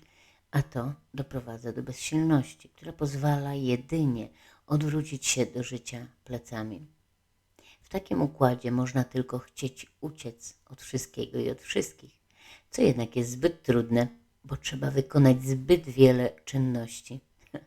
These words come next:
Więc bezsilność prowadzi do rezygnacji, apatii i całkowitej stagnacji fizyczno-mentalnej. Okej,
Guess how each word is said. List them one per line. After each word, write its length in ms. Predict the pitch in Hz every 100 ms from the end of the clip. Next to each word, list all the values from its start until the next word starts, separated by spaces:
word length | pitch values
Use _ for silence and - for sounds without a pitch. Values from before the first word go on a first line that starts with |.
| _ - - - -
Więc 200 | - 233
bezsilność 600 | 156 - - 151 156 147
prowadzi 480 | - 131 131 123 123
do 120 | 131
rezygnacji, 840 | 120 113 117 143 147 - 139 135 139
apatii 580 | - - 117 - - 117 - _ _ _ _ _
i 100 | 156
całkowitej 760 | 151 139 131 135 131 123 123 123
stagnacji 680 | - 135 127 120 120 135
fizyczno-mentalnej. 1300 | - 135 127 - - 123 123 123 123 123 - - _ _ _ _ _ _ - _ _ _ _ _ _ _
Okej, 880 | 127 - - 120 117 123 143 170